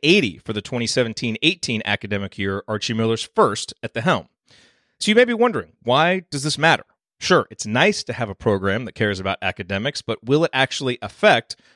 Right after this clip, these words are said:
what happens on the court? And the answer to that is unequivocally yes.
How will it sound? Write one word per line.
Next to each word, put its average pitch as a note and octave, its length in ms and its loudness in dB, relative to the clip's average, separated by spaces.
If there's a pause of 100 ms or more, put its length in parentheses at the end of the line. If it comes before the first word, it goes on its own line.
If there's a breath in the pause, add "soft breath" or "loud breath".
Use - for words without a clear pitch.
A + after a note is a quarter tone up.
(100)
what C#3+ 140 2
happens G#2+ 360 0
on A2 120 -2
the G#2+ 80 -8
court? E3 320 2 (100)
And G#2+ 100 -6
the A#2 120 0
answer F#3 180 -2
to C3+ 140 -12
that G2 200 0
is A2+ 120 -8
unequivocally G#2+ 760 -4
yes. - 460 2